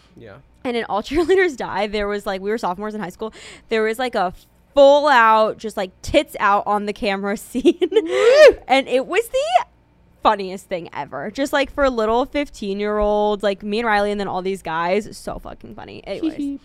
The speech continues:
Speaker 1: hee, poopies.
Speaker 2: But it was, that movie kinda slapped. It was kind of crazy. I, I don't even know how to explain it. I just think everyone should watch it.
Speaker 1: What was next? Truth or Die?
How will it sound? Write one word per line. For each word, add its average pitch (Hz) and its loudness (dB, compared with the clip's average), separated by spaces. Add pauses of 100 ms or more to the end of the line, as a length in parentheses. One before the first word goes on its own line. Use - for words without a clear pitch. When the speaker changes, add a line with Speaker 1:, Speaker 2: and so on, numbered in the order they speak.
Speaker 1:
hee, 311 -14
poopies. 269 -12 (140)
Speaker 2:
But 196 0 (160)
it 247 2
was, 349 -4 (140)
that 226 2
movie 320 -6
kinda 539 -4
slapped. 190 -2
It 226 -2
was 254 -4
kind 247 -2
of - -14
crazy. 127 -8 (480)
I, 233 2
I - 0
don't 220 -4
even 277 -8
know 285 -4
how 302 -2
to 269 -2
explain 190 -8
it. 262 -8
I 202 -4
just 196 -12
think 220 -10
everyone 190 -6
should 175 -10
watch - -14
it. - -18 (220)
Speaker 1:
What 143 -10
was 170 -8
next? 135 -10
Truth 147 -8
or 147 -6
Die? 127 -12